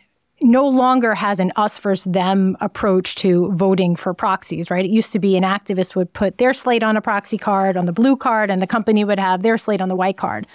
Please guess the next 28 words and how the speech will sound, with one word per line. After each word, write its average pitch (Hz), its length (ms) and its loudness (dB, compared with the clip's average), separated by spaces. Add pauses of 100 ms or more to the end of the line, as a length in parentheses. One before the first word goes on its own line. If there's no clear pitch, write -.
(320)
Right 247 180 2
now, 262 200 4
a 214 60 -2
company 226 460 2
is 185 180 0
forced 208 380 0
to 196 80 -4
put 196 400 -2
the 208 100 -2
activist 202 540 -4
candidates 190 440 0
alongside 190 400 0
their 196 160 2
own 320 140 4
candidates, 185 540 -2
so 208 240 0 (340)
shareholders 285 640 2
can 220 280 4
mix 254 200 0
and 202 140 2
match, 202 380 0
and 220 120 4
this 262 140 2
is 254 120 2
great 285 440 -2
for - 100 -4
an 196 80 2
environment. 170 440 -2